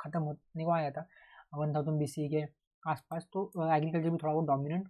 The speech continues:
हो चुका था। Wealthy person को गोमट कहा जाता था, काऊ एक, अ, achieve मीडियम ऑफ exchange के तौर पे काम करते थे, बैट-, अ, cattle raiding वगैरह, हम्म, sorry क्या बोल रहा हूँ मैं, हाँ, काऊ जो थी ना वो एक achieve मीडियम ऑफ exchange का काम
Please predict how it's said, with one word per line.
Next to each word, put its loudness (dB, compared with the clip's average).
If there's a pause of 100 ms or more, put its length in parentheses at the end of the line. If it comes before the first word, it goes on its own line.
(120)
हो 4
चुका -4
था। -6 (300)
Wealthy 6
person 4
को 6
गोमट 4
कहा 2
जाता -2
था, -2
काऊ 4
एक, -2
अ, 2
achieve 0
मीडियम 2
ऑफ 0
exchange -2
के -8
तौर -2
पे -4
काम 0
करते -6
थे, 0
बैट-, -4
अ, -6
cattle -6
raiding -2
वगैरह, -6 (960)
हम्म, -4
sorry -8
क्या -12
बोल -10
रहा -8
हूँ -8
मैं, -10 (100)
हाँ, -12
काऊ 8
जो 4
थी -4
ना 0
वो -4
एक -4
achieve -4
मीडियम 0
ऑफ -4
exchange -8
का -8
काम -4